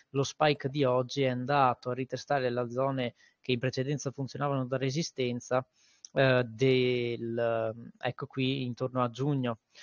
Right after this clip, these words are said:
eh, e luglio di quest'anno. Come al solito è sempre importante vedere la chiusura della candela, quindi occhio anche al gold che è in fase che si sta, che si sta girando. Ehm,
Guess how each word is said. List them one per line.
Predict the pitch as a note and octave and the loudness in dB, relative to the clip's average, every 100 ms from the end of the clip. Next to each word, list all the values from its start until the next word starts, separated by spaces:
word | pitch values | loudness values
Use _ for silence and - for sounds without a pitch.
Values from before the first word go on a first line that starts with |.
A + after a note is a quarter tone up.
| - - | -12 -2
eh, | B2+ A#2+ - | 0 2 0
e | - C#3 - | 0 0 0
luglio | C#3 C3+ A#2+ A2+ A#2 F#2+ - | -4 -2 -2 -2 -2 -4 -10
di | A#2+ A#2+ A2+ _ | -6 -6 -8 _
quest'anno. | - C#3 A#2+ - A#2+ A2+ A2+ A#2 A#2 | -2 0 0 0 0 0 -4 -8 -6
Come | D3+ D3+ | -2 0
al | |
solito | - D#3 C3+ | 2 0 2
è | B2+ | -2
sempre | D3 C3 | -2 -4
importante | C3 C3+ - C3+ B2+ | -4 -4 -4 -4 -6
vedere | B2+ C3+ | -6 -4
la | B2+ B2+ | -4 -6
chiusura | - B2+ C3+ B2+ | -6 -6 -2 0
della | C3 C3 | -2 -2
candela, | D#3 D3 B2+ B2+ C3 - - - | 0 0 2 2 0 -4 -16 -12
quindi | - F3 E3 B2 B2 - | 4 8 8 6 2 6
occhio | E3 D#3+ - D3+ | 10 10 8 4
anche | C#3 C3+ | 4 6
al | C#3 | 2
gold | C3+ D#3 C#3+ A#2+ A#2+ | 6 6 6 4 -2
che | - C#3+ | 2 2
è | |
in | C3 | 2
fase | C3 - C#3+ B2 B2 A#2 _ _ _ _ _ _ _ | 0 4 6 6 0 -4 _ _ _ _ _ _ _
che | - D3 | 2 2
si | C3+ | 2
sta, | C3+ C#3+ B2+ B2+ | 2 4 6 4
che | C3+ | 0
si | C#3+ | -2
sta | C3+ C#3 | 2 2
girando. | E3 F3+ G#3 A#3 C4 - - - - | 6 8 8 8 8 4 -14 -14 -8
Ehm, | - D3 C#3 C#3 C3 B2+ C3 B2+ B2+ B2+ | 2 6 8 6 6 4 0 -4 -8 -10